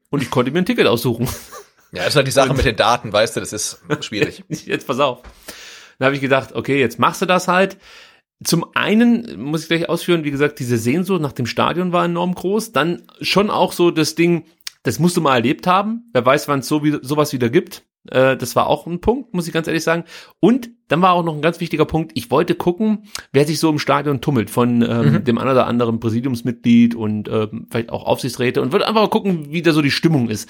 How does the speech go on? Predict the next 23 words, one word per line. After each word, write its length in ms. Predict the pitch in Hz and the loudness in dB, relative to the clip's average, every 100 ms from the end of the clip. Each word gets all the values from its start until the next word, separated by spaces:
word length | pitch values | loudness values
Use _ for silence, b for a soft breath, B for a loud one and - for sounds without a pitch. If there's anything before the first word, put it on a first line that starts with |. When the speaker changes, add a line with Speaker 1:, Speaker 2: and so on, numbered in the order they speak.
| B B | B B
Speaker 1:
Also 100 | 123 | 0
ich 80 | 131 | 2
hätte 100 | 160 | 2
mir 120 | 143 | 2
ein, 180 | 123 123 | 0 -2
ein 360 | 131 - 117 117 | -6 -8 -10 -4
Ticket 240 | 180 185 | -2 0
auf 200 | - 127 | 0 -2
der 120 | 117 | 0
Haupttribüne 420 | 131 - 175 185 175 | -2 -2 -2 0 0
geholt 320 | 160 180 180 B B | 2 2 2 B B
und 80 | - | -2
einfach 180 | 160 147 | 0 0
so 80 | |
ein 60 | 131 | 0
bisschen 240 | 139 147 | 0 0
beobachtet, 640 | 110 117 110 98 87 - - | 0 0 -2 -4 -10 -16 -4
ja, 200 | 131 139 | -2 -2
gerade 360 | - 131 127 117 | 0 0 2 2
mit 240 | 117 117 | 0 -2
Hintergrund 420 | 135 131 120 110 | -2 -2 0 -2
dieser 200 | 110 110 | 0 -2
Datengeschichte. 760 | 104 101 101 92 92 92 92 | -2 -4 -6 -10 -12 -14 -16